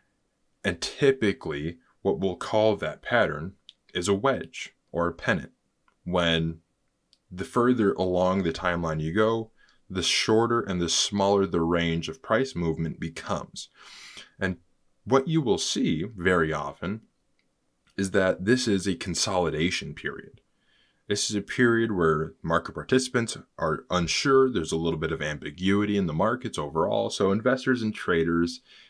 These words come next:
trade within specific ranges, and they wait until they get to a certain level for a breakout, a failed breakout,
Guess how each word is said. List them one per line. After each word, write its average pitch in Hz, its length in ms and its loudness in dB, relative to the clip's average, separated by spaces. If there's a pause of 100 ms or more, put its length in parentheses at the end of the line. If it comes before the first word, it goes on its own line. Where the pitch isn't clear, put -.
trade 131 320 0
within 98 360 0
specific - 580 -2
ranges, 82 640 0 (440)
and 143 160 2
they 143 100 0
wait 104 280 2
until 98 240 -2
they 90 140 0
get 82 180 -4
to - 120 -8
a 80 40 -4
certain 80 340 -2
level 117 320 0
for 76 220 -4
a 71 60 -8
breakout, 95 580 0
a 82 40 -10
failed 90 380 -2
breakout, 85 560 0